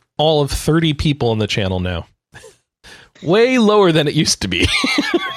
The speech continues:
They haven't updated in a while. The company is actually trying to sell itself as an A I generated platform for other companies to make content with.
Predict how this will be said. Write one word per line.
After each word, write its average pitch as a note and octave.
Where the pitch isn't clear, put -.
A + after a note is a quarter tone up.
They D#3+
haven't G#3
updated F3
in D#3
a D3
while. D#3
The C#3
company G3
is D3
actually D3+
trying C#3+
to C3
sell D3
itself B2
as A2+
an A#2+
A B2
I B2
generated A#2+
platform D#3
for -
other A#2
companies B2
to A#2
make A2
content -
with. A#2